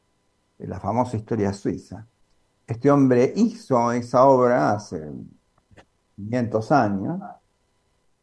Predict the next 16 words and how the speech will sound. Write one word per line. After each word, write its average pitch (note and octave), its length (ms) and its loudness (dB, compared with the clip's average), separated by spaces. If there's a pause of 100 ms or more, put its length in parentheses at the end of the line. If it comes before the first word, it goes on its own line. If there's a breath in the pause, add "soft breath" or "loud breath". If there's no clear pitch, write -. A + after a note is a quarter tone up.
(800)
y C#3+ 140 0
ponía E3+ 480 6
el C#3+ 120 6
acento D3+ 680 0
en A#2 100 0
la A2 120 4
lucha D#3 680 0
contra G2+ 600 0
lo, G2 320 2
la A2 160 2
opresión, G2 1120 -4
contra F#2+ 500 -4
la, F2 480 -6 (680)
contra G#2+ 360 -4
la G#2 220 0
tiranía. A2+ 840 -2